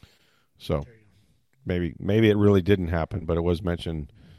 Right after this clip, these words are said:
uh, on the broadcast. But yeah, you know, I, I just think that college football is becoming a much,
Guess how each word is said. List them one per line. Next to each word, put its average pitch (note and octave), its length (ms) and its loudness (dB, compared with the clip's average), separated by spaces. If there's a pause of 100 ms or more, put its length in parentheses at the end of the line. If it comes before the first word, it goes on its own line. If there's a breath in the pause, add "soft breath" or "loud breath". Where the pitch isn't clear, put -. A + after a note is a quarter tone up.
(200 soft breath)
uh, E2 320 -4
on F2 160 -4
the E2 60 -4
broadcast. E2+ 500 -2
But D3 80 -2
yeah, C3 340 2
you B2 140 -2
know, A2 60 2
I, B2 220 2
I C3+ 140 -2
just C#3+ 200 -2
think G#2+ 160 -2
that G2 200 -2 (200)
college G2+ 400 0
football F2+ 400 0
is E2 100 -2
becoming E2+ 600 -4
a E2+ 60 -4
much, F2 500 -4